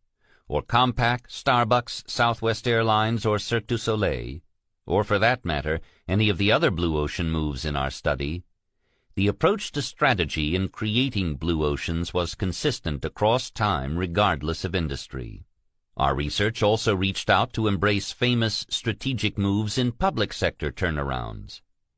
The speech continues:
Here we found a strikingly similar pattern. Value innovation, the cornerstone of blue ocean strategy.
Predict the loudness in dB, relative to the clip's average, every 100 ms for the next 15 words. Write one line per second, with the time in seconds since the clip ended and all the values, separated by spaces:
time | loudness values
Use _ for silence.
0 | _ _ _ 2 2 4 2 2 2 2
1 | -2 -6 0 0 0 -2 -2 -2 -4 -2
2 | -2 -2 -4 -4 -2 -2 -4 -10 -12 -16
3 | -20 _ _ _ _ _ _ _ _ _
4 | _ _ -4 2 4 4 2 2 2 2
5 | 2 0 0 -4 -8 -10 _ _ _ -6
6 | 0 2 2 0 -2 -4 -4 -8 -2 0
7 | 0 0 -2 -6 -6 -4 -4 -4 -10 -12
8 | -12